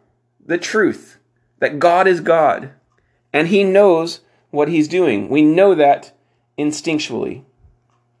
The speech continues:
And certainly we grow in knowledge and confidence as we walk out this Christian faith,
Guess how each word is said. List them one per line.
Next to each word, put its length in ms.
And 160
certainly 380
we 140
grow 420
in 160
knowledge 480
and 140
confidence 480
as 160
we 80
walk 420
out 240
this 300
Christian 420
faith, 460